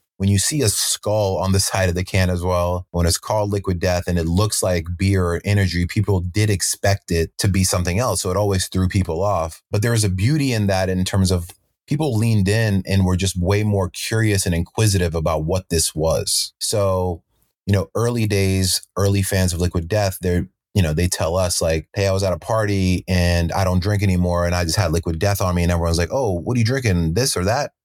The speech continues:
beer brand?" And they're like, "No, this is, like, water." And they're like, "It's water?" And they had more questions. So there's a lot of growth baked into just, like, the name of the product, you know, it being in an aluminum can, of course,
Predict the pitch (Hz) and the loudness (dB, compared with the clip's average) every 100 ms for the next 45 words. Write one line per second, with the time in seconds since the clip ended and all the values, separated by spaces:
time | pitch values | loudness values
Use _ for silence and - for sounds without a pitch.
0 | 98 80 95 104 120 98 _ 117 131 120 | 0 0 0 0 0 -4 _ 0 0 2
1 | 92 90 92 104 92 - 90 80 85 82 | 2 2 2 2 0 0 -4 0 0 0
2 | - 107 104 85 85 98 85 95 - 78 | -4 -2 0 0 0 0 0 -2 -4 -2
3 | 117 226 233 _ _ _ 95 98 92 101 | -2 -2 -4 _ _ _ 0 0 0 -2
4 | 95 92 85 - 107 101 - 78 - - | 0 0 0 -2 -2 0 0 0 0 -4
5 | - - _ - 117 156 208 156 127 127 | -12 -20 _ -4 -2 0 0 0 -2 -2
6 | 98 87 85 98 107 101 82 78 95 90 | -4 -8 -4 -2 0 -2 -6 0 0 0
7 | - 95 95 90 - 82 85 - 85 80 | -2 0 2 0 -2 -4 -2 0 0 0
8 | 82 90 92 90 90 90 82 - - 87 | 0 2 2 2 0 -2 -2 -6 -4 -2
9 | 82 82 - _ _ _ 95 78 - 101 | 0 -2 -4 _ _ _ -2 -2 0 -2
10 | 85 95 87 82 82 90 87 82 - 90 | 2 2 2 0 0 2 2 0 0 0
11 | 85 80 - 92 85 80 - | 0 -2 -4 -2 0 -2 -4